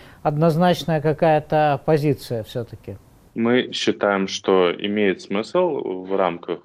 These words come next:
Speaker 2: э, стратегии умного голосования голосовать только за партии, которые имеют реальные шансы на прохождение в Государственную Думу, чтобы эти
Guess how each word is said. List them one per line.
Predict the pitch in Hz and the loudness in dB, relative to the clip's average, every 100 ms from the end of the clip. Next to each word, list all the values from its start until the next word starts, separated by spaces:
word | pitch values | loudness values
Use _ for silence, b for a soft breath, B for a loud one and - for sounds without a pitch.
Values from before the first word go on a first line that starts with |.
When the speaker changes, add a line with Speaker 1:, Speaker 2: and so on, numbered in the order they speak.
| _ | _
Speaker 2:
э, | 90 85 | -6 -6
стратегии | 85 - 95 98 92 95 | -8 -6 -4 -4 -4 -4
умного | 98 90 87 | -4 -6 -8
голосования | 87 90 - 143 214 127 | -6 -8 -2 -2 -2 -6
голосовать | 101 98 - 110 139 B B B _ | -8 -10 -2 -2 -2 B B B _
только | - 123 117 117 104 | 0 0 0 -4 -4
за | 95 98 | -2 -4
партии, | - 120 135 _ 98 | -2 -4 -4 _ -16
которые | - 92 131 120 98 | -14 -14 -12 -12 -14
имеют | 101 107 123 117 | -10 -6 -6 -6
реальные | 104 104 104 95 | -4 -4 -4 -8
шансы | 90 101 92 87 87 | -8 -6 -8 -8 -14
на | 85 90 80 | -10 -8 -8
прохождение | - 85 90 85 87 85 | -10 -6 -6 -4 -6 -6
в | 80 | -10
Государственную | 82 - - 82 - 87 82 | -12 -8 -4 -4 -6 -8 -4
Думу, | 98 175 123 | -4 -2 -6
чтобы | - 87 90 | -6 -4 0
эти | 117 117 | 2 0